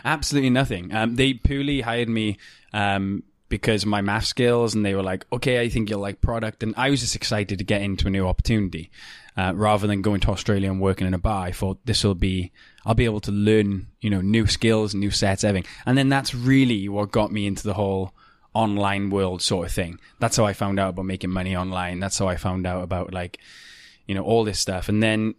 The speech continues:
six months into that job, we both wanted to travel again. And a-, at the time, Anna didn't have that much money saved 'cause she'd just done a master's. So we were like, "Well, how do we make money on the road?" And for us, the first way into that was travel blogging.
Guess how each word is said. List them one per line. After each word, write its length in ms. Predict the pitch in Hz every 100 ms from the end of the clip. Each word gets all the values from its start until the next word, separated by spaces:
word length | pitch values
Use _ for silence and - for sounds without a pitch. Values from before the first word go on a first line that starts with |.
| -
six 280 | - 151 -
months 220 | 123 117
into 220 | 120 120 104
that 160 | 95
job, 440 | 87 92 90 104 - -
we 260 | 113 120
both 300 | 110 113 101 110
wanted 220 | 98 92
to 60 | 90
travel 340 | - 101 95
again. 380 | 87 90 85 95 - - _ -
And 480 | 101 92 92 90 87 - - _ _ _ 101
a-, 160 | -
at 80 | 107
the 60 | -
time, 340 | 117 110 107 -
Anna 220 | 107 107
didn't 200 | 104 98
have 200 | 101 90
that 140 | 101
much 200 | 95 -
money 160 | 98 101
saved 320 | - 120 123
'cause 80 | 107
she'd 160 | 98
just 180 | 92 -
done 100 | 98
a 60 | 90
master's. 500 | 92 107 - 147 - - - -
So 160 | - 117
we 60 | 107
were 40 |
like, 140 | 101 104
"Well, 80 |
how 160 | 101 107
do 100 | 101
we 120 | 101
make 180 | 98 95
money 180 | 98 95
on 120 | 90
the 80 | 87
road?" 320 | 98 92 90 98
And 140 | 98
for 140 | -
us, 240 | 110 104 -
the 80 | 101
first 480 | - 104 92 - - _ _ _ -
way 340 | 113 117 107
into 220 | 101 98 92
that 200 | 90 87
was 140 | 90
travel 320 | - 87 87
blogging. 440 | 82 76 80 71